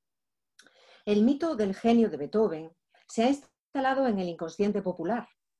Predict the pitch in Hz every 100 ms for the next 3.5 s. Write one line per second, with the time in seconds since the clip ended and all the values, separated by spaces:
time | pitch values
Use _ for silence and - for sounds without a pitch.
0 | _ _ _ 156 165 170 180 220 233 233
1 | 202 190 - 233 185 170 - - 180 196
2 | 262 233 190 180 190 202 196 165 160 165
3 | 180 208 165 131